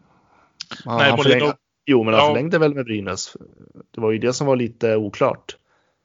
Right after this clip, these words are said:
Speaker 1: där ett tag.
Speaker 2: Ja, ja, han förlängde, ja, precis. Men
Speaker 1: Ja.
Speaker 2: då, ja, men då har han ändå varit lite här. Det säger att han skulle komma tillbaka som ny spelare.
Speaker 1: Ja, det är sant. Ja.
Speaker 2: Ja, för att ge en jämförelse bara. Det är klart spelarna vill veta vem det är som ska träna dem och, eh,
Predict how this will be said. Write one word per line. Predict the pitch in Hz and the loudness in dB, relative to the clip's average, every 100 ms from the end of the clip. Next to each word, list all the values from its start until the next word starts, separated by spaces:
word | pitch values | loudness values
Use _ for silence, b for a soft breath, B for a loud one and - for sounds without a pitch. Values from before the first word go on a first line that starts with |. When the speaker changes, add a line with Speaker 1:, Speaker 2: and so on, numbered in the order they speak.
| _ - | _ -6
Speaker 1:
där | 107 92 | -4 -4
ett | 87 | -6
tag. | 92 - | -8 -6
Speaker 2:
Ja, | 175 202 | -2 0
ja, | 139 | 0
han | 139 | -2
förlängde, | 160 160 117 156 | -2 -4 -4 -8
ja, | 117 | -8
precis. | 113 127 - - _ | -8 -14 -14 -20 _
Men | 107 | -6
Speaker 1:
Ja. | 135 | -4
Speaker 2:
då, | |
ja, | 165 156 175 | -2 -4 -6
men | 180 | -6
då | |
har | 185 | -4
han | |
ändå | 196 165 | -4 -4
varit | 175 - 180 | -6 -6 -6
lite | 143 127 | -6 -4
här. | 143 117 | -2 -2
Det | 104 131 - | -2 -6 -6
säger | - 170 147 | -6 -4 -4
att | |
han | 147 | -6
skulle | 143 | -12
komma | 147 147 | -12 -12
tillbaka | - 131 - | -8 -10 -10
som | 139 | -12
ny | 156 | -10
spelare. | 131 131 101 92 _ _ _ _ _ _ _ - | -8 -6 -6 -10 _ _ _ _ _ _ _ -4
Speaker 1:
Ja, | 98 123 | -2 -2
det | 127 | -4
är | |
sant. | - - - _ b b b b b _ _ - | -6 -14 -16 _ b b b b b _ _ -6
Ja. | 98 - 113 _ B B | -4 -6 -12 _ B B
Speaker 2:
Ja, | 127 110 _ 143 - | -4 -4 _ -14 -4
för | 170 | 0
att | 170 | 2
ge | 156 | 2
en | 143 | 0
jämförelse | 143 120 123 120 113 | -2 -6 -6 -6 -6
bara. | 113 101 - | -8 -10 -4
Det | 139 147 | 0 0
är | |
klart | - 131 - | 0 -4 -4
spelarna | 135 110 107 | -8 -8 -8
vill | 107 | -8
veta | 117 107 - | -8 -8 -8
vem | 104 | -10
det | 101 | -10
är | |
som | 92 | -12
ska | - | -16
träna | 104 107 101 | -12 -10 -8
dem | 104 101 | -10 -12
och, | 104 101 98 | -14 -12 -12
eh, | 98 | -14